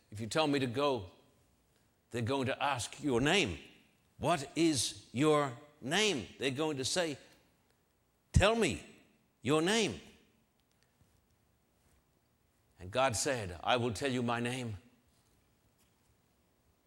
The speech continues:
I am that I am."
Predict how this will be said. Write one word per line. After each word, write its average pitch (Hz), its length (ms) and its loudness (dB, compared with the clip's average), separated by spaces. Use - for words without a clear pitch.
I 117 180 -6
am 113 720 -6
that 110 160 0
I 107 140 0
am." 90 320 -10